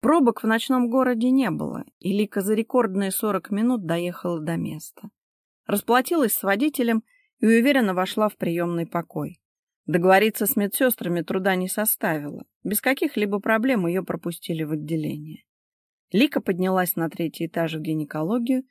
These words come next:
и отправилась искать кабинет заведующей. На одной из дверей обнаружила табличку с надписью «Москвина Тамара Витальевна» и негромко постучала. «Войдите», послышался властный голос из кабинета.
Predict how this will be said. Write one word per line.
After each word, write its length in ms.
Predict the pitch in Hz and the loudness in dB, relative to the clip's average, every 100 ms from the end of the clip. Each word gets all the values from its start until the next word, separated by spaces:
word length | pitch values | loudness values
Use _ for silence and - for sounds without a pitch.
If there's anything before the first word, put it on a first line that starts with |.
| _ _ _ | _ _ _
и 100 | 180 | 0
отправилась 680 | 190 - 262 320 302 269 - | 0 2 2 2 2 0 -2
искать 320 | - 214 233 | -4 -2 -2
кабинет 460 | - 170 165 175 180 | -2 -2 0 0 -2
заведующей. 960 | 175 165 156 143 170 170 - - 190 _ _ _ _ _ - | -2 -2 -2 -4 -10 -10 -12 -12 -14 _ _ _ _ _ 0
На 160 | 190 | 2
одной 280 | 220 240 277 | 4 4 4
из 80 | 240 | 2
дверей 300 | 240 294 339 | 2 2 2
обнаружила 600 | 190 196 220 269 226 185 | 2 0 0 0 0 0
табличку 520 | 175 175 220 - 185 | -2 -2 -2 -4 -10
с 120 | - | -6
надписью 580 | 160 156 - 170 - 165 | -6 -6 -6 -10 -8 -6
«Москвина 540 | 160 190 202 226 320 | -6 -6 -2 0 0
Тамара 360 | 320 214 226 262 | 0 0 2 0
Витальевна» 640 | 208 - 185 202 190 185 - _ _ _ | -2 -4 -4 -4 -4 -8 -12 _ _ _
и 100 | - | -2
негромко 480 | 165 170 196 196 156 | 0 2 0 -2 -6
постучала. 720 | - 165 - 160 - 175 - - _ _ _ _ _ _ _ - | -12 -14 -12 -12 -12 -14 -16 -20 _ _ _ _ _ _ _ -2
«Войдите», 680 | 220 262 214 156 - 160 _ _ _ _ 165 | 2 4 2 -2 -6 -10 _ _ _ _ -6
послышался 560 | - 165 - 156 - | -2 -4 -2 -6 -4
властный 420 | 151 180 214 170 | -2 0 0 -2
голос 380 | 151 160 160 - | -2 0 -2 -4
из 80 | - | -14
кабинета. 680 | - 151 156 147 143 - 190 | -10 -6 -4 -4 -6 -10 -18